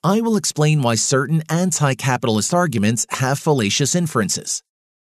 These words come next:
showing the semantic relationships between different concepts that constitute the political economy and other similar disciplines. Fallacious inferences and false statements.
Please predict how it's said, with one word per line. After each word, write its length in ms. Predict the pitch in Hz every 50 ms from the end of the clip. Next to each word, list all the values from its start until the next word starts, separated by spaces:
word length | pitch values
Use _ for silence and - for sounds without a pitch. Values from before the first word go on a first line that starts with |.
| _
showing 360 | - - - 262 269 262 240 190
the 80 | 160
semantic 560 | 147 - - 143 139 143 147 - - 143 -
relationships 760 | 110 110 117 127 123 110 - 98 82 - - 76 87 - - -
between 400 | - 131 110 - 135 117 110 98
different 360 | 110 101 - - 104 92 -
concepts 580 | - 170 180 180 - - 135 120 - - - - -
that 220 | 123 143 139 -
constitute 840 | - - - 147 151 160 160 - - 180 175 156 - 151 143 143 -
the 140 | 139 127 113
political 520 | - 131 117 117 117 110 107 107 92 90
economy 540 | 180 156 - 185 185 180 151 127 120 123 - -
and 180 | 151 151 139 - -
other 260 | 107 107 107 120 123
similar 400 | 123 - - 110 95 101 107 113
disciplines. 720 | 107 120 127 120 - 113 78 - 71 - - - - - _ _ _ _ _ _ _ _ _ _ _ _ _ _ _ _ _ _ _ _ _ _ _ _ _ _ _ _ _ _ _ _ _ _ _ -
Fallacious 560 | - 190 196 233 262 247 - 220 196 - -
inferences 680 | 151 143 123 - 160 143 139 - 160 160 160 156 - - -
and 300 | 139 156 170 180 170 -
false 300 | - 127 120 120 - -
statements. 560 | - 147 135 - - 143 - - - -